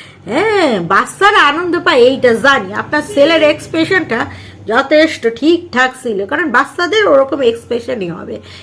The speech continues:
কিন্তু আপনার এক্সপ্রেশন দেখি বাচ্চার থেকেও হাই ছিল। বলি গিফটগুলো আইসে বলে খুব খুশি হয়েছে নাকি? যদি আরেকটু লোক আইতো, যদি আরেকটু পাঁচশো টাকা উঠতো, আরো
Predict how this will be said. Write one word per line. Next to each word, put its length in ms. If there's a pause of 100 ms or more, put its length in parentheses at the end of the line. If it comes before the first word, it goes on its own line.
(120)
কিন্তু 280
আপনার 520
এক্সপ্রেশন 560
দেখি 180
বাচ্চার 600 (100)
থেকেও 340 (160)
হাই 360 (140)
ছিল। 300 (460)
বলি 160
গিফটগুলো 760
আইসে 380
বলে 220
খুব 500
খুশি 320
হয়েছে 340
নাকি? 520 (420)
যদি 240
আরেকটু 340
লোক 300
আইতো, 580 (340)
যদি 240
আরেকটু 320
পাঁচশো 420
টাকা 340
উঠতো, 480
আরো 260